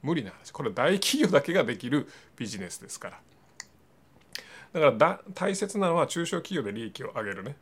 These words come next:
まあ、我々がこう、利益を上げるために重要なのは、高い値段を要求できるビジネスをやろう。ね。要は他社より高い値段を要求できるビジネス。ね。っていうのをやるのが非常に重要なわけです。あの、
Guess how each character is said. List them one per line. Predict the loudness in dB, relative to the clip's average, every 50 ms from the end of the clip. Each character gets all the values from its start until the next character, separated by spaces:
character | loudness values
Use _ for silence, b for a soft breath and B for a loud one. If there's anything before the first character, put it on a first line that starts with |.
| _ _ -4
ま | -2 -2
あ、 |
我 | 0 0 2
々 | 2 2 2 2
が | 2 2 2 0 -4 -6 -8
こ | -8 -6 -6 -8 -10 -10 -12 -14 -14 -14 -14 -14 -14 -14
う、 | -12
利 | -12 -12
益 | -12 -12
を | -10
上 | -8 -8 -8
げ | -8
る | -8 -8
た | -8
め | -8 -8
に | -8
重 | -8 -8 -6 -6 -4
要 | -4 -4 -2
な | -2 -2
の | -2 0 2
は、 | 2 2 2 0 B B B B B B -8
高 | -4 -4 -4 -2 -2 -2 0
い | 0 2
値 | 2 2 4
段 | 4 4 6 6
を | 4 2
要 | 2 2 0 0 0 0
求 | -4 -4 -2 -2 -2 -2
で | -4 -4
き | -4 -4 -4 -2
る | 0 0 0 -2 -4 -8 -18 _ _ _ _ _ _ _ _ _ _ _ _ -10
ビ | -8 -6
ジ | -6 -6
ネ | -6 -6
ス | -2 -2
を | 0 2
や | 0 0
ろ | -2 -4 -8 -14 _ _ _ _ _ -12
う。 |
ね。 | -12 -12 -12 _ _ -4
要 | -2 -2
は | -2 -2
他 | 0 0 0
社 | 2 2 2 2
よ | 2 2
り | 0 -2 -2
高 | -4 -8 -8 -6 -6 -6
い | -6 -6
値 | -6 -6
段 | -4 -4 -2 -2
を | -2
要 | -2 -2 -4 -4
求 | -6 -12 -12 -12
で | -10
き | -8 -6
る | -4 -4
ビ | -4 -6 -10
ジ | -12 -12
ネ | -12 -12 -12
ス。 | -12 -12 -14 -16 _ _ _ _ _ _ -14
ね。 | -14
っ | -14 b b b b b b -12
て | -8 -6
い |
う | -4 -2
の | 0
を | 2 2
や | 2
る | 0 2
の | 2
が | 2 2
非 | 2 0
常 | -4 -6
に | -6
重 | -6 -8 -10
要 | -10
な | -10
わ | -12 -14
け | -16
で | -20 -20
す。 | -20 -20 B B B B B B B B B B
あ | B -2 -2 0
の、 | 0 2 2 2 4 2 2 0 -4